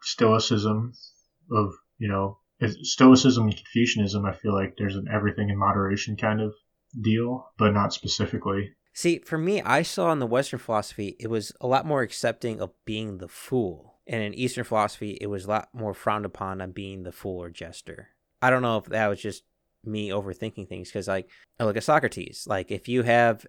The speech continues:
Speaker 2: a good marriage, you'll be a happy man, or if you, and if you have a bad marriage, you'll be a philosopher. Something like that was his quote, which is pretty funny to me, considering a non-married man. But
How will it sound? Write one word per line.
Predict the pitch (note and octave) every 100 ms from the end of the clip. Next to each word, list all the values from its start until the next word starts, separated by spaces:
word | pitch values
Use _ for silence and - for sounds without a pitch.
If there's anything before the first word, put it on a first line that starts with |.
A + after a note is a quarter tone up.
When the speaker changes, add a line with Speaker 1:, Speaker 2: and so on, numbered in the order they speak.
| -
Speaker 2:
a | A2+ A2 G#2 G2+ F#2+ _ _ _
good | - A2+
marriage, | G#2+ G#2+ A2 A2 A2+ A#2 - - _ _ _ _ _ _
you'll | G#2+
be | A2 G#2
a |
happy | F#2+ G#2 G2+ F#2+
man, | F#2+ G2+ G#2
or | G2 F#2 F#2
if | - A2
you, | G#2
and | - G2+ F#2+
if | G2+
you |
have | F#2+
a | F2+
bad | G2 G2
marriage, | G2 G2 G2+ G2
you'll | F#2+
be | F#2+
a | F2+
philosopher. | F#2+ F2+ F2+ - G#2+ G#2+ G2+
Something | A2+ G#2
like | F#2 F2
that | F#2 F#2
was | F#2+
his | -
quote, | - F#2+ F#2+ F#2+ _ _ -
which | F2+
is | F2+ - _ _ -
pretty | F#2+ F2
funny | F#2+ F#2
to | -
me, | G2 F#2+ F#2
considering | G2 F#2 F#2 F2+ - _
a | G2+
non-married | F#2 F#2 F2+ F2+
man. | F#2+ F#2+ F#2+ F#2 _ _ -
But | A#2 G#2